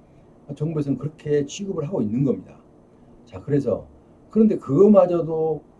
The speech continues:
어, 이제 아까 장-, 그 장애 등급으로 주는, 어, 고도, 중등도, 경도. 자, 경도라도 받았으면 좋겠는데 경도마저도 받지 못한 사람들이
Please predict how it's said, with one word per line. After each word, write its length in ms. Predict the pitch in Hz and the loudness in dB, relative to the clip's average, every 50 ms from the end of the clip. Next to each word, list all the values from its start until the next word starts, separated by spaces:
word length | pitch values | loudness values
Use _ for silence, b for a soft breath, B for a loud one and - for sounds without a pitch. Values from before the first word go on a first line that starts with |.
| - _ _ - | -20 _ _ -2
어, 180 | 117 117 120 | 0 0 0
이제 200 | 127 131 143 139 | 0 0 0 0
아까 380 | 113 117 117 - 135 127 123 117 | 0 0 -2 -2 -2 -2 -2 -4
장-, 440 | - - 113 120 127 131 127 120 - - _ _ _ _ - | -6 -8 -8 -6 -6 -6 -8 -10 -12 -16 _ _ _ _ -12
그 340 | 117 110 107 104 101 92 - - _ _ _ _ _ | -10 -10 -8 -10 -10 -12 -16 -20 _ _ _ _ _
장애 400 | - - - 120 131 143 135 120 | -14 -8 -6 -2 0 2 0 0
등급으로 580 | - 113 117 120 113 120 117 107 110 110 110 107 | 0 -2 -2 -2 -2 -2 -4 -4 -2 -2 -4 -4
주는, 440 | - 107 104 101 98 110 - - - - _ - _ _ _ _ - | -4 -6 -6 -4 -2 -4 -4 -6 -8 -14 _ -20 _ _ _ _ -20
어, 300 | 85 80 80 78 78 - - | -18 -18 -18 -18 -20 -20 -12
고도, 640 | - 113 117 123 127 117 120 120 123 127 131 139 - - _ | -6 -2 -2 -2 -2 0 0 0 0 0 -2 -6 -8 -14 _
중등도, 800 | - 123 117 120 113 120 117 117 113 110 113 113 117 117 - - - _ _ _ | -8 -4 -2 -2 -2 -2 -2 -2 -2 -2 -2 -2 -2 -2 -4 -6 -14 _ _ _
경도. 600 | - - 107 110 113 120 117 113 101 87 - - - _ _ _ _ _ _ | -16 -4 -2 0 2 2 2 2 0 -2 -4 -8 -12 _ _ _ _ _ _
자, 180 | - - - - | -20 -18 -18 -18
경도라도 1000 | - - 120 135 151 175 185 185 190 180 170 170 165 165 156 151 147 143 156 156 - | -10 -4 -2 0 0 0 -2 -4 -6 -6 -4 -2 0 2 4 4 4 4 2 0 0
받았으면 420 | - 107 120 127 - 135 120 - | -2 -6 -8 -8 -8 -8 -8 -8
좋겠는데 480 | - - 107 98 95 95 107 98 - - b b b b b b b b _ | -6 -8 -8 -6 -6 -8 -8 -8 -10 -12 b b b b b b b b _
경도마저도 1080 | - - 139 165 180 190 185 175 185 175 175 170 165 156 156 156 160 156 147 160 160 - | -12 -8 -6 -4 -4 -4 -2 -2 -2 0 0 0 0 0 0 0 -2 -2 -2 -2 -2 -2
받지 360 | - 120 - - - 139 127 | -6 -12 -16 -12 -8 -6 -4
못한 400 | 113 110 117 117 - 117 113 110 | -2 -2 -2 -4 -6 -8 -8 -8
사람들이 720 | 104 - 131 131 120 120 120 113 120 135 165 196 233 233 | -8 -8 -8 -8 -6 -6 -6 -6 -8 -8 -6 -6 -8 -8